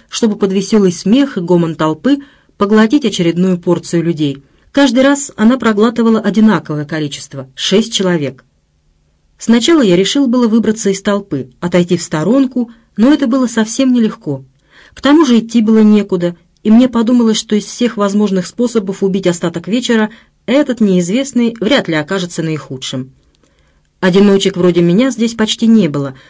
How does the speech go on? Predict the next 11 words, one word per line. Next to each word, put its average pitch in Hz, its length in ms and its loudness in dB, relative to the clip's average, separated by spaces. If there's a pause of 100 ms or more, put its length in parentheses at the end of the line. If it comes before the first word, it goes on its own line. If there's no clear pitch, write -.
(160)
Преобладали 254 540 2
парочки, 147 680 -4 (180)
парни 247 360 0
и 151 40 -4
девчонки, 208 640 -2 (140)
женщины 196 440 0
и 160 80 -4
мужчины. 208 520 -2 (400)
Их 285 200 0
расставляли 240 500 0
подвое. 143 600 -4